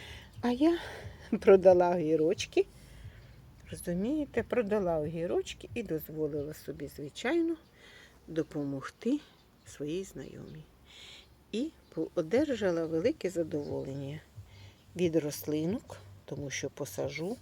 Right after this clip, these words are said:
і буду їх мати, хай розростаються. І зробила велике діло, допомогла мамі воїна.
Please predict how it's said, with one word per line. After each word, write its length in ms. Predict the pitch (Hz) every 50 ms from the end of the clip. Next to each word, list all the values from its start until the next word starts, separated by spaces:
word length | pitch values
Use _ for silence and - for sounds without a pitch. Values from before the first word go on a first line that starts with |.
| - - - - - - - - - - - - - - - -
і 80 | -
буду 300 | 147 139 156 156 139 -
їх 320 | 139 139 143 139 - - -
мати, 480 | 139 131 123 123 - - - 233 254 262 - -
хай 160 | - 151 151
розростаються. 1120 | 147 147 147 143 - 151 147 139 - - - - 120 139 160 185 214 - - - - 285 - - - - - - - - - - - - - - - - _ _ - - - - - - - - - - - - - - - - - - - - - - - - -
І 140 | - 285 381 440 415 - - - -
зробила 500 | 175 170 175 175 165 165 170 156 156 156
велике 440 | 151 170 170 185 214 - - - 302
діло, 300 | 349 339 339 349 339 294 - - - - - - - - - - - - - - - - - - -
допомогла 680 | - 151 - 151 - - 151 147 156 160 165 170 175 185
мамі 340 | 196 196 214 226 240 233 226
воїна. 480 | 226 214 247 262 262 247 214 202 202